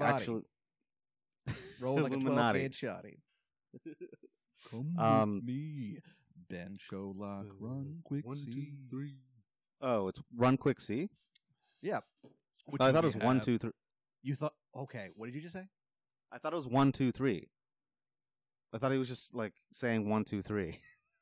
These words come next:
Speaker 2: <laughs>
Speaker 1: So you thought the lyrics were, "Come with me, Hail Mary, racial epithet, one, two, three. What do we have here now?"
Speaker 2: Yeah, why not? Why is that so,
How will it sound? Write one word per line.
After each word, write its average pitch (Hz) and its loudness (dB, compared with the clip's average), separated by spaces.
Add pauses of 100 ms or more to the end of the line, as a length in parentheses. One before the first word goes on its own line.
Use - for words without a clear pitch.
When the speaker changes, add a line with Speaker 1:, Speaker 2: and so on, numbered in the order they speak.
(280)
Speaker 2:
<laughs> 120 -4 (340)
Speaker 1:
So - -6
you 220 0
thought 262 -2
the 214 -4
lyrics 170 0
were, 151 2 (300)
"Come 196 -2
with 202 0
me, 147 -4 (960)
Hail 170 -2
Mary, 143 -2 (300)
racial 139 -4
epithet, 131 -4 (920)
one, 147 2
two, 160 2
three. 151 -2 (180)
What 147 2
do 139 2
we 214 2
have 175 2
here 196 -2 (140)
now?" 220 -6 (720)
Speaker 2:
Yeah, 185 10
why 160 10
not? 196 8
Why 160 10
is 196 8
that 190 4
so, 185 6